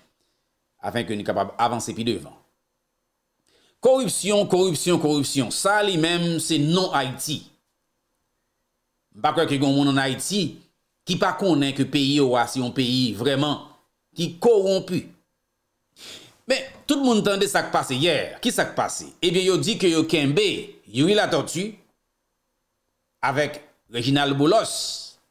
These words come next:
nan korupsyon. Yo LCC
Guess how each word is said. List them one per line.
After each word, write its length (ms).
nan 80
korupsyon. 460
Yo 140
LCC 680